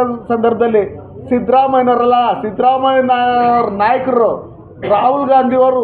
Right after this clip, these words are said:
ಬಂದ್ರೇನು ಏನು ಡೆವಲಪ್ಮೆಂಟ್ ಆಗಲ್ಲ. ಅವ್ರು ಯಾಕಂದ್ರೆ ಮಂತ್ಲಿ ಕೊಡ್ಬೇಕು, ಎ ಟಿ ಎಮ್ ಇದ್ದಂಗೆ ಇಲ್ಲಿ.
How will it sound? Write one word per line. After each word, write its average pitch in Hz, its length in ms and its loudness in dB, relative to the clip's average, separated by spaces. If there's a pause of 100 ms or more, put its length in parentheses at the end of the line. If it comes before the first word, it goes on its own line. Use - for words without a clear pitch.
(180)
ಬಂದ್ರೇನು 233 420 2 (1200)
ಏನು 185 140 0 (100)
ಡೆವಲಪ್ಮೆಂಟ್ 139 500 -2
ಆಗಲ್ಲ. 113 220 -6 (360)
ಅವ್ರು 208 200 0
ಯಾಕಂದ್ರೆ 254 340 2
ಮಂತ್ಲಿ 247 300 -2
ಕೊಡ್ಬೇಕು, 220 380 -2
ಎ - 80 2
ಟಿ 233 100 0
ಎಮ್ 208 120 -4
ಇದ್ದಂಗೆ 175 320 -4
ಇಲ್ಲಿ. 120 140 -10